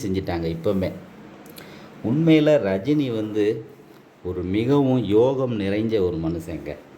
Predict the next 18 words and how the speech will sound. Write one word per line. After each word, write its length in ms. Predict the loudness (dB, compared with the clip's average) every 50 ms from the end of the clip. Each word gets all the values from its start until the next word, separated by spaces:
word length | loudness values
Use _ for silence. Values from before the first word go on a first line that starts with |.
| -20 -20 -20 -20 -20 -20 -20 -20 -20 -18 -8 0
இறைவன் 540 | 2 4 4 6 6 4 4 2 0 -2 -2
அருளை 360 | -2 0 0 0 0 -2 -2
பெற்ற 640 | -4 -4 -6 -6 -6 -8 -6 -4 -4 -2 -4 -6 -8 -16 -18 -12
ஒரு 100 | -8 -6
ஆத்மா 460 | -6 -6 -6 -6 -4 -2 0 0 -2 -2 -6 -12 -18 -18 -12 -10
அப்படின்னு 360 | -10 -8 -4 -2 -2 -2 0
தான் 120 | 0 -2 0
நம்ம 200 | -2 -2 -4 -6 -8 -8
சொல்லணும். 360 | -6 -6 -4 -4 -4 -6 -8 -10 -14 -20 -20 -20 -20 -20 -20 -20 -20 -20 -20 -20 -20 -20 -20 -20 -16 -4 0
ஏன்னா, 420 | 2 2 2 2 2 2 0 0 -2 -6 -10 -16 -20 -20 -20 -20 -20 -20 -20 -20 -20 -20 -20 -12 -8
இந்த 420 | -6 -2 0 0 0 2 2 2 4
வயசுல 720 | 4 4 4 4 2 0 -2 -2 -2 0 0 0 0 -2 -4 -10 -16 -20 -20 -20 -20 -20 -20 -12 -8
இந்த 340 | -4 -2 -2 0 2 2 2
அளவுக்கு 640 | 4 2 4 2 2 0 2 2 2 4 4 4 4
ஒரு 220 | 2 2 0 -2 -4 -6
ஹிட்டு 340 | -6 -6 -2 -2 -2 -2 0
கொடுக்க 240 | -4 -4 0 -2
முடியுதுன்னா, 680 | -2 -2 -2 -4 -2 -2 -2 0 0 0 0 0 0 -2